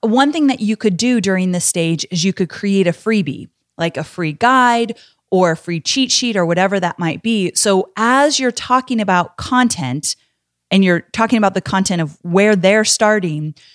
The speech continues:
you can also offer a freebie, which, one, helps you grow your list, and two, helps you identify who is genuinely interested in this topic. So my goal for you is get out in front of this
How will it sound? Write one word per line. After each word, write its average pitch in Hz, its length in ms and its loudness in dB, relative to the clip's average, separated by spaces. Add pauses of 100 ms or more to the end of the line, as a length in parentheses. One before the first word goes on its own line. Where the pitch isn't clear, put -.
(140)
you 208 120 2
can 202 200 -2 (100)
also 254 480 4
offer 170 300 0
a 160 60 0
freebie, 240 480 -2
which, 160 260 -2 (240)
one, 180 420 4
helps 190 300 -2
you 175 80 -4
grow 180 140 2
your 165 200 2
list, 190 500 0 (340)
and 220 120 2
two, 311 200 0
helps 254 320 -4
you 277 80 0
identify 202 760 0 (380)
who 330 160 2
is 202 220 -2
genuinely 214 720 0
interested 170 760 -2 (120)
in 190 160 4
this 165 200 0
topic. - 600 -4 (380)
So 208 460 2
my 208 300 2
goal 247 280 2
for 254 160 -2
you 190 200 2
is 175 160 0
get 269 300 0
out 285 220 0
in 226 140 0
front 196 260 -6
of 180 80 -8
this 202 200 -2